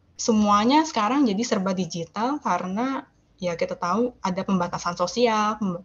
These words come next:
pembatasan jarak. Jadi semua yang bisa dikerjakan di rumah, dikerjakan di rumah,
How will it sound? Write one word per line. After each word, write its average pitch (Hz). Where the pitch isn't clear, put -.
pembatasan 170
jarak. 196
Jadi 185
semua 214
yang 226
bisa 208
dikerjakan 185
di 185
rumah, 190
dikerjakan 185
di 175
rumah, 190